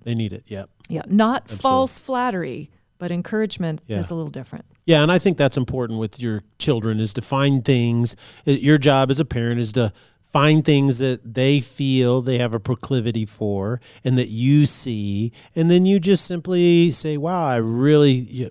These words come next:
Speaker 1: boy, you're good. Ah, that's awesome. You're good at that. Oh, you're better at me than that," and so forth. So
Speaker 2: Yeah, 'cause they're not probably as self-aware as we are.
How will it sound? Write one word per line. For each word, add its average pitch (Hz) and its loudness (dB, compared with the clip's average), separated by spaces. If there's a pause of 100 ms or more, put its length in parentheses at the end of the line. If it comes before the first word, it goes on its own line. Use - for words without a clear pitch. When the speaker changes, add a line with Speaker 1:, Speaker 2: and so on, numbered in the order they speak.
(140)
Speaker 1:
boy, - -4
you're 139 -2
good. 110 -8
Ah, 139 -8
that's 139 -8
awesome. 123 -8
You're 143 2
good 131 2
at - -4
that. 101 -8
Oh, 139 2
you're 151 4
better 139 4
at 135 0
me 226 6
than 127 2
that," 98 -4
and 120 -4
so 113 -6
forth. 92 -14
So - -6
Speaker 2:
Yeah, 95 -4
'cause 247 -2
they're 240 0
not 269 -2
probably 226 -2
as 190 -4
self-aware 180 -6
as 156 -8
we 156 -8
are. 143 -10